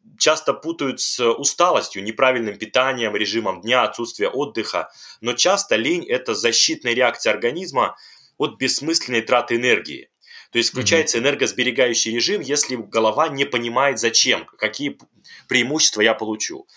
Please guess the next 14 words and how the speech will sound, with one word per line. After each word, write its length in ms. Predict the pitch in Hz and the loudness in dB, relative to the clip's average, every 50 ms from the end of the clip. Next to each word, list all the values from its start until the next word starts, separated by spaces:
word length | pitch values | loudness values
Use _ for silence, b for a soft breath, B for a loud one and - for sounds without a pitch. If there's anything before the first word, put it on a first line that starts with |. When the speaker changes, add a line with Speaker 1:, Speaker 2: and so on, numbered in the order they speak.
| B B B B B B _ | B B B B B B _
Speaker 1:
Это, 280 | - 127 143 143 143 160 | 0 0 0 2 2 0
м, 400 | 147 131 127 131 113 113 120 117 | 0 0 -2 -6 -6 -6 -2 0
возьмём 380 | 110 127 127 - 156 165 147 143 | 2 2 2 2 0 0 2 4
разные 320 | 147 156 147 - 127 123 | 4 4 4 2 0 -2
области 380 | 117 107 113 104 104 - - 120 | 0 2 0 0 0 -4 -4 -4
жизни, 340 | 113 165 175 160 131 123 113 | -2 -2 -2 -2 -4 -2 0
как 200 | 113 107 - - | 0 0 2 0
вы 60 | 117 | -2
упомянули, 520 | 110 - 107 113 117 123 123 113 107 104 101 | 0 0 -2 -2 0 0 2 2 2 0 0
инструмент 580 | - - 107 95 - - 110 110 120 117 104 101 | -4 -6 -8 -6 -6 -4 -2 0 0 0 0 2
классический, 520 | - 104 101 - - 107 - - - 101 | 2 0 0 2 0 -2 -2 -2 -2 -2
колесо 340 | - 104 101 107 - - 110 | -2 0 0 0 -2 -2 2
баланса 460 | 95 101 - 135 160 160 - - 123 | 2 4 4 4 2 0 0 0 0
жизненного, 600 | 104 110 123 117 104 107 101 95 90 87 80 B | 2 2 0 -2 -4 -2 -2 0 0 0 0 B